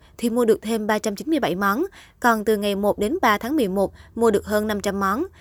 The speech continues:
Tới hai mươi ba giờ năm mươi chín phút mười một giây, bỏ được món hàng cuối cùng vào giỏ hàng thì toàn thân tôi đã trở nên ê ẩm." Bên cạnh việc khoe chiến tích mua được chín trăm món hàng nhân dịp sale lớn, Y Năng Tịnh còn tiết lộ rằng món đồ đắt tiền nhất mà cô mua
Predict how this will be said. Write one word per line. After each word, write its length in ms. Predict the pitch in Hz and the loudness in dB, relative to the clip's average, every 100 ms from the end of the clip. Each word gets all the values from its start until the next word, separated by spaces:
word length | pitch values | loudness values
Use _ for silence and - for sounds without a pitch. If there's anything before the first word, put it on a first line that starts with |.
| - - - | -20 -16 -2
Tới 140 | 262 | 0
hai 140 | 339 269 | 0 0
mươi 140 | 262 | 0
ba 160 | 240 247 | 2 2
giờ 260 | 208 185 | 2 0
năm 240 | 180 202 208 | 0 -4 -4
mươi 100 | 202 | -4
chín 260 | 220 247 | -4 -4
phút 220 | 311 349 | -2 -2
mười 120 | 226 170 | 0 -2
một 260 | 190 - | -2 -2
giây, 260 | 208 208 180 - - - | 2 2 0 -6 -8 0
bỏ 160 | 196 | 2
được 160 | 240 - | 2 0
món 160 | 208 | -4
hàng 240 | 339 285 180 | -2 -2 -2
cuối 160 | 233 | -2
cùng 200 | 330 233 | 2 0
vào 160 | 185 185 | 2 -2
giỏ 140 | 180 | -2
hàng 300 | 190 240 196 170 - - | -2 -2 -4 -6 -14 -4
thì 120 | 247 | -2
toàn 180 | 226 208 | 0 -2
thân 160 | 233 214 | -4 0
tôi 240 | 226 220 | 2 2
đã 120 | 190 | 2
trở 180 | 190 185 | 0 -2
nên 160 | 226 - | -2 -2
ê 80 | 202 | -2
ẩm." 340 | - 165 226 - _ _ _ | 0 -2 -4 -10 _ _ _
Bên 160 | - 277 | -2 0
cạnh 200 | 226 190 | 0 2
việc 180 | 208 - | 0 0
khoe 180 | 247 233 | -2 -2
chiến 180 | 233 | -2
tích 160 | 247 349 | -2 0
mua 140 | 247 | 2
được 180 | 214 202 | 2 2
chín 140 | 233 330 | 0 0
trăm 160 | 285 214 | -2 -2
món 140 | 247 | -2
hàng 280 | 320 220 190 | -2 -2 -2
nhân 220 | 208 208 | -2 0
dịp 160 | 208 - | 0 0
sale 180 | 208 | 0
lớn, 240 | 202 202 339 | 2 2 2
Y 120 | 226 | 0
Năng 160 | 214 208 | 0 -2
Tịnh 180 | 196 165 | -2 -2
còn 160 | 190 | -4
tiết 180 | 285 - | -2 -2
lộ 120 | 190 | -2
rằng 240 | 185 196 180 - - | 0 -4 -6 -12 -8
món 200 | 226 269 | -2 0
đồ 140 | 359 214 | 2 2
đắt 180 | 269 - | 2 0
tiền 160 | 202 | 0
nhất 220 | 202 339 | 0 -2
mà 160 | 262 185 | -2 -2
cô 180 | - 202 | 0 -2
mua 260 | 202 214 | 0 0